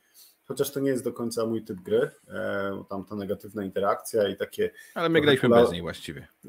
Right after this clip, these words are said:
Speaker 1: kulawe cztery X, ale wiesz, e, to, że graliśmy bez niej, e, to niczego nie zmienia w moim podejściu, bo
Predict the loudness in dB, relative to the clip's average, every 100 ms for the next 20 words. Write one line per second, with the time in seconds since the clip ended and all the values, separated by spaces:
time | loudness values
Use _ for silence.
0 | -6 8 12 12 10 6 2 2 0 -2
1 | 0 4 6 6 4 0 _ -2 2 2
2 | 0 -6 _ 4 6 6 6 6 4 0
3 | 0 0 2 2 2 -2 -2 -2 -6 _
4 | _ -2 0 0 0 0 0 2 0 -2
5 | -4 -4 -2 -2 -2 -2 -2 -2 -2 2
6 | 2 2 -8 -10 -2 0 2